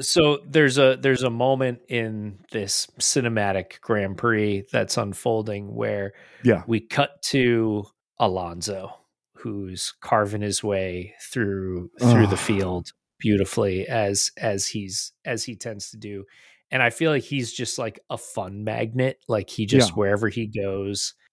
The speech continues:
Speaker 1: it's not just that he creates some exciting racing, but it, like, ripples outwards from him. And so it was all about him carving his way past,
Speaker 2: So
Speaker 1: uh,
Speaker 2: stupid.
Speaker 1: Zhou Guan Yu. And we're,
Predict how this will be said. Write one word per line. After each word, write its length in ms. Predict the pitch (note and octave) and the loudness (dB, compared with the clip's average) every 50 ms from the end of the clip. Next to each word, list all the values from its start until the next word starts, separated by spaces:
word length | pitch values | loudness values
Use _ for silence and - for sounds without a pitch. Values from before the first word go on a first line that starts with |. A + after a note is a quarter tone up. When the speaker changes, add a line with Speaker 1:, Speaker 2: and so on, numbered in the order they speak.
| _ C#3+ | _ 0
Speaker 1:
it's 200 | C3 - - C3+ | 0 2 0 -2
not 380 | B2+ A2+ A#2 A#2 B2 C3+ - - | -2 0 0 0 0 -2 -6 -6
just 340 | - C3 A#2 A2 - - | -4 -2 -2 -2 -2 -4
that 160 | A2+ G2 E2+ - | -6 -10 -10 -10
he 200 | - C#3 B2+ A#2+ | -10 -10 -8 -6
creates 500 | - - - A#2 A2 G#2 G#2+ A#2 - - | -6 -6 -4 -2 -2 0 -2 -2 -2 -2
some 200 | - B2+ G#2+ G#2+ | -2 -2 -4 -2
exciting 680 | G#2 - - - A#2 G#2 A2 G#2+ G#2+ G#2+ G2+ G2 F#2 | -2 0 0 2 2 2 2 2 2 0 0 -2 -4
racing, 480 | F#2 F#2 G#2 - - - C3+ B2+ A#2+ | -4 -2 -2 0 2 2 2 2 4
but 140 | G#2+ A#2+ G#2 | 4 4 4
it, 100 | G2+ F2 | 4 2
like, 200 | A2+ G#2+ G2 F2 F#2 | 0 0 0 0 -2
ripples 580 | F2 F#2 G#2 A2 A2 - B2 G#2+ G2+ F#2 - | -2 0 2 2 4 4 2 2 2 2 -2
outwards 640 | F#2 F2 - - - B2+ A2+ A2 A2 G2+ - - - | -2 -4 -6 -8 -8 -6 -6 -4 -4 -4 -4 -6 -6
from 320 | - - G2 F#2 G2 G#2 | -8 -10 -12 -10 -8 -8
him. 260 | A#2+ B2 B2+ B2 B2 - - | -6 -6 -6 -8 -10 -10 -10
And 140 | C3+ B2 G#2+ | -6 -4 -2
so 220 | - - C#3+ B2+ B2 | 2 4 4 4 4
it 80 | A#2+ | 4
was 220 | B2 B2 A#2 G#2+ C3 | 2 0 0 2 2
all 180 | B2 C3+ D3+ | 2 2 2
about 300 | D#3 C#3+ C#3 B2+ - - | 2 2 2 2 0 -2
him 460 | - - C3+ B2+ B2 A#2 A#2 A2+ A2 - _ _ _ _ | -8 -10 -8 -6 -6 -8 -8 -10 -12 -14 _ _ _ _
carving 400 | - - C#3+ C3+ D3 D3 E3 D3+ | 0 2 4 4 4 4 0 -2
his 220 | D3 C#3 B2 G#2+ A2+ | -2 -4 -4 -6 -6
way 460 | A2 A2+ A2 G#2+ G#2 G2+ G#2 G2+ G2 - - | -4 -2 -2 0 -2 -2 -4 -6 -6 -8 -8
past, 640 | - B2 A2+ G2+ G2+ G2+ - - - - - - | -6 -4 -4 -4 -6 -8 -4 -4 -4 -2 -2 0
Speaker 2:
So 240 | - - - C#3 A#2+ | 0 2 4 4 2
Speaker 1:
uh, 40 | G#2+ | 4
Speaker 2:
stupid. 440 | - - - - G#2 G2 - A#2+ A2 | 2 0 0 -2 -4 -6 -6 -4 0
Speaker 1:
Zhou 220 | B2+ C3 B2 A#2+ - | 2 4 4 2 2
Guan 300 | B2+ A#2+ A#2 G#2+ G#2+ G#2 | 0 -2 -2 -2 -4 -6
Yu. 360 | G2+ G2+ G#2 G2 F#2+ F#2+ G2 G2+ - - | -8 -10 -10 -10 -10 -12 -14 -14 -10 -4
And 600 | C3 B2 A#2+ A#2 A2+ A2+ A2+ A2 A2 G#2 G#2 - _ _ | -2 2 2 2 2 2 0 -2 -4 -6 -8 -12 _ _
we're, 320 | C#3 A#2+ A2 G#2+ G#2+ G#2 | -4 -2 -2 -2 -4 -6